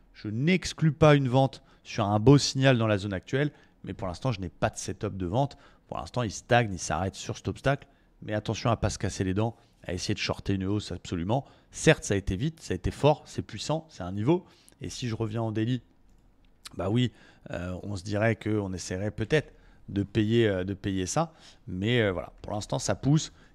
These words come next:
Et donc, j'ai pas trop envie de me mettre contre la tendance. Je vais attendre petit repli idéal sur les neuf cents pour la séance du jour. Du côté du Nasdaq, beaucoup plus puissant, même s'il arrive sur l'obstacle potentiel qui est l'oblique qui passe par tous les plus hauts.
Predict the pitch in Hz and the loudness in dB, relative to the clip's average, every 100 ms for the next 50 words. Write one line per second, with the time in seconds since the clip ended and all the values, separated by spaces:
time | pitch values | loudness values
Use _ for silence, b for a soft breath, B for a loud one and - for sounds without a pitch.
0 | - 113 104 - 143 - 135 123 123 117 | -8 -6 -4 -2 -2 -2 -2 -2 -2 0
1 | 127 - 131 - 110 101 101 87 117 - | -2 -4 -8 -4 0 0 -2 -6 -6 -8
2 | _ b b - 95 92 - 110 113 - | _ b b -8 -2 0 0 -4 -6 -12
3 | - 185 - 156 123 - 107 117 - 110 | -2 0 2 2 0 -2 -6 -8 -8 -4
4 | 101 104 - 92 87 82 - 110 - 101 | 0 -2 -2 -4 -4 -6 -4 -4 -4 -6
5 | 90 - 107 101 107 107 87 98 101 107 | -4 -4 -6 -6 -2 -2 -4 -8 -8 -6
6 | 104 98 101 131 - b b b 113 131 | -4 -4 0 -2 -2 b b b -2 0
7 | - 120 127 - 123 - 160 120 - 120 | 0 -6 -8 -8 -6 -2 0 0 -2 0
8 | 107 104 117 - b b b - 131 117 | 2 4 2 0 b b b -8 -4 -2
9 | 113 - 120 113 - 110 110 - 110 - | -2 -2 -4 -4 -6 -6 -6 -4 -4 -2
10 | 95 101 123 135 120 131 117 - - 107 | -4 -2 -2 -2 -2 -2 -4 -12 -6 -4
11 | - 98 - _ 196 220 220 196 160 - | -2 -6 -6 _ 4 4 4 0 -2 0
12 | 120 110 180 | 2 2 0